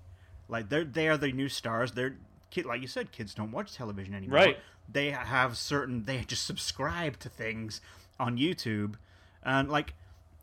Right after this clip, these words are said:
Speaker 1: and it's everywhere. It's not, like, just me experiencing this with my kids. It's not just Fraser experiencing this with his kids in vacuums. Like, the kids across the street. Like, uh, you know, we had, like, a get-together, like, a few months back,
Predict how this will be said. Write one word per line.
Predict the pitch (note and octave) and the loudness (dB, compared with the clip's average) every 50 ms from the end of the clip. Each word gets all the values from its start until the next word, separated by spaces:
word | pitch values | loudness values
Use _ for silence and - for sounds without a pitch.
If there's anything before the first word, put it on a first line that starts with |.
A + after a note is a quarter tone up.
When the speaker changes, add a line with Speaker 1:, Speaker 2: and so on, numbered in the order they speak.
| - - _ | -20 -4 _
Speaker 1:
and | D#3 E3 | 2 2
it's | A3 B3 G3 - - | 2 2 0 -6 0
everywhere. | - B3+ D4+ D#4 E4 C4 D#3+ B2 G#2 G2 | 2 2 4 4 4 2 2 0 0 0
It's | G#2+ A#2+ C3+ - - | -2 -2 -4 -2 0
not, | G3 G#3 G3+ - | 0 0 2 2
like, | F#3+ E3+ C#3 | 2 0 2
just | - E3 D3+ - | 0 0 -2 0
me | - D3+ E3+ F3+ E3 D3 | -2 -2 -2 0 0 -2
experiencing | C#3 - - - E3+ E3 D#3 C3+ D3 D3 | -2 -2 -2 -2 -2 -2 -2 0 0 -2
this | C3+ A#2+ - | -2 -2 -4
with | B2 G#2 | -6 -4
my | A#2+ A2 G2+ | -4 -4 -4
kids. | - - A2+ A#2+ C#3+ C#3 | -2 -2 -2 -2 -2 -4
It's | C3 - | -6 -4
not | D3+ C#3+ | -6 -6
just | B2 A#2 - | -4 -8 -8
Fraser | - - C3 D3 D3 A#2+ A#2+ | -2 0 0 0 0 -2 -4
experiencing | G#2 - - C#3+ C3+ - - A2+ | -8 -8 -6 -6 -6 -4 -4 -6
this | A#2 A#2+ - | -6 -6 -8
with | A2+ - | -8 -4
his | - F#3 D#3+ | -4 -4 -4
kids | - - C3 A#2+ G#2 | -2 -4 -4 -2 0
in | B2+ A2 G2+ | -2 -2 2
vacuums. | C3+ C3 - - - B2 A2+ A2+ G#2+ - - - - - - - | 2 2 2 0 -2 -4 -4 -4 -6 -8 -12 -20 -20 -20 -14 -4
Like, | - F3+ G3 | -4 -2 -2
the | G3 | -2
kids | G#3 - - C#4+ A3 | -2 0 0 -2 0
across | A#3+ - - A#3 G#3+ | -2 -2 -2 -2 -2
the | - G3 | 0 -4
street. | - - - - E4+ D4+ - - - - - - - - | -4 -2 0 0 0 0 0 -4 -8 -18 -20 -20 -20 -6
Like, | - D#3+ D#3 D3+ D3+ - | 0 0 0 0 0 -2
uh, | D3 D3+ D3+ C#3 - - | 0 -2 -2 -2 -10 -10
you | C#3+ D#3+ | -4 0
know, | C#3+ A#2+ A#2 B2+ C3+ - | 0 2 2 0 -2 -2
we | C3 D3 | -2 -2
had, | C3+ C#3 D3 C#3+ | 0 0 0 0
like, | C#3 B2 | 0 -2
a | A#2 | -4
get-together, | A2 G#2 C#3 D3+ - - B2 C#3 C#3 C3+ C3 C3 B2 | -2 0 0 0 0 -2 -2 -2 0 0 0 0 -2
like, | A#2+ G#2 A#2 B2 - | -2 -4 -8 -8 -8
a | - | -10
few | - D#3+ D#3+ | -4 -2 -2
months | C#3 C3 C#3 D#3 D3+ | 0 0 0 -2 -2
back, | - - A2 G#2 G#2+ - | -4 -2 -2 -2 -2 -6